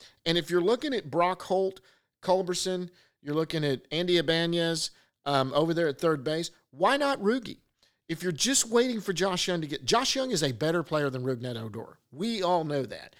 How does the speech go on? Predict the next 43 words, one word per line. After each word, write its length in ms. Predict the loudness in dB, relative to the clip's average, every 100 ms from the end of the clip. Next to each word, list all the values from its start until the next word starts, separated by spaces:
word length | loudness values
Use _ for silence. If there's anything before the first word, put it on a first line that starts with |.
| _
He, 100 | -6 0
or 220 | 0 0 -4 _ _ _ _ _
we 220 | 2 6
all 240 | 8 6 2
think 480 | -2 0 0 -2
we 160 | 0 2
know 200 | 2 -2
that. 200 | -4 -10 -18 _ _ _
We 160 | -6 -4
think 300 | 0 0 0
that 180 | -4 2
this 220 | 4 4
is 140 | 2
the 100 | 0
guy 460 | 0 0 0 -4 -6
for 120 | -6
the 80 | -6
future. 420 | -4 -6 -4 -12 -12
The, 160 | -12 -12 _
he's, 300 | -12 -10 -12 _
he's 320 | -16 -10 -10 -10 _ _
tore 380 | -12 0 4 6
up 240 | 4 2
fall 240 | 2 4 2
instruction 480 | -2 -2 -4 -4 -6
leads. 300 | -6 -8 -14 -20 -20 -8
He 160 | -2 -2
has 160 | -2
tore 360 | -4 -2 0 2
up 200 | 2 0
everything. 560 | -2 -2 0 0 0 -6 _ _ _ _ _ _ 2
Um, 400 | 6 6 4 -4 -10 -20 -18 2
in, 120 | 2
in, 260 | 6 4 4
in 100 | 0
the 100 | 2
limited 520 | 2 4 4 4 2 2
amount 320 | 2 0 -2
of 120 | -4
time 280 | 0 0 0
that 120 | 0
he's 160 | -2 -2
hit, 340 | 0 0 -2